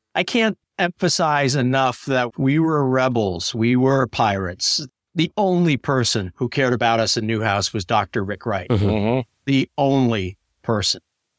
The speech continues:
Speaker 1: So
Speaker 3: Yep.
Speaker 1: when all heck broke loose and we were on the verge of losing our station, owing S U five grand, nobody was on our side except Doctor Rick Wright. And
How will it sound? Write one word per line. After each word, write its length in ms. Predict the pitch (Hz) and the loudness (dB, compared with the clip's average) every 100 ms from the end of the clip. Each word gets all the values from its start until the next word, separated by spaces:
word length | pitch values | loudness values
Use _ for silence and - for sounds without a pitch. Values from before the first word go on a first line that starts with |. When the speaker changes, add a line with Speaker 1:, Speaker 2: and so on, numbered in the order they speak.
| _ | _
Speaker 1:
So 140 | 104 127 | -4 0
Speaker 3:
Yep. 60 | |
Speaker 1:
when 120 | 120 127 | 2 2
all 200 | 139 160 | 2 2
heck 280 | 165 165 | 0 -2
broke 320 | - 143 123 123 | -2 0 0 0
loose 380 | 135 131 110 | 0 2 0
and 160 | 120 110 | 0 0
we 120 | 113 | 0
were 140 | 127 131 | 2 2
on 120 | 120 | 0
the 80 | 113 | -2
verge 320 | 117 113 104 | -2 -2 -2
of 120 | 92 | -4
losing 360 | 107 110 123 113 | -2 -2 0 0
our 160 | 107 | 0
station, 840 | - - 143 147 - 147 135 135 - | -2 0 0 0 0 0 2 0 -2
owing 400 | 117 117 117 117 | 0 0 0 -2
S 260 | 110 110 131 | -2 -2 -2
U 140 | 120 | -2
five 340 | - 110 101 | 0 0 0
grand, 300 | 98 131 120 110 _ _ - | 0 0 0 -4 _ _ -14
nobody 680 | 98 120 131 107 95 87 _ _ | -4 -2 0 0 -4 -8 _ _
was 160 | 117 113 | -4 0
on 200 | 110 107 | 0 0
our 160 | 98 | 0
side 340 | - 117 101 95 | 0 0 0 -2
except 400 | 90 - 151 - | -4 -2 -2 0
Doctor 360 | 127 110 - | 0 0 -4
Rick 240 | 95 95 - | -6 -6 -6
Wright. 300 | 95 92 90 _ _ _ _ | -4 -4 -8 _ _ _ _
And 460 | 107 104 104 107 - | -4 -2 -2 -4 -8